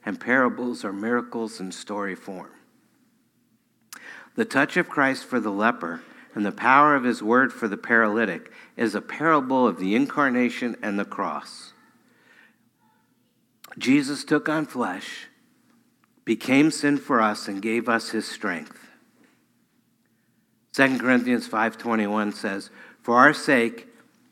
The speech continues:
he, God, made him Christ to be sin who knew no sin, so that in him, Christ, we might become the righteousness of God." Jesus looked at us when we were utterly helpless,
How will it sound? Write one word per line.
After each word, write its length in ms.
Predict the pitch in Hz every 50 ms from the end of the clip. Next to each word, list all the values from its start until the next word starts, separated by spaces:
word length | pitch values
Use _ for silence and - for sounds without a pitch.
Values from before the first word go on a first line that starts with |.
| _ _ _ _ -
he, 220 | - 143 156 160
God, 540 | 135 127 143 143 131 117 107 101 110 113 117
made 240 | 127 110 107 110 104
him 260 | 101 123 135 139 143
Christ 540 | 135 - - 135 113 104 107 107 - - -
to 80 | 120 98
be 120 | 110 110
sin 300 | 104 - - 123 120 123
who 140 | 127 113 110
knew 160 | 113 117 120
no 180 | 123 123 127 123
sin, 500 | 123 127 - 117 98 92 92 98 95 - - - - _
so 200 | - - 123 113
that 200 | 113 123 110 110
in 220 | 113 123 139 143
him, 340 | 135 151 165 143 104 104 107
Christ, 640 | 107 - - 131 113 92 90 101 - - - - - _ _ - - _ _ _ _ _ _
we 600 | - - - 139 165 - 226 175 - - - - - - _ _ _ _ _ _ _ _ _ _ _ _ _
might 220 | 120 113 104 107
become 320 | - 107 - - 107 104 101
the 80 | 104
righteousness 600 | 107 104 101 98 - 101 92 - 104 95 - -
of 140 | 101 90 -
God." 300 | - 113 110 95 - - _ _ _ _ _ _ _ _ _ _ _ _ _ _ _ _ _ _ _ _ _ _ _ _ _ _ _ _ _ -
Jesus 600 | - 113 113 139 165 185 185 180 190 180 156 -
looked 240 | 143 147 147 - -
at 120 | 127 120
us 240 | 120 131 131 - -
when 100 | 113 110
we 140 | 117 123 131
were 160 | 113 107 -
utterly 460 | - - 147 151 160 156 143 143 127 110
helpless, 880 | - - 139 143 139 139 - - 85 - - - - - - - -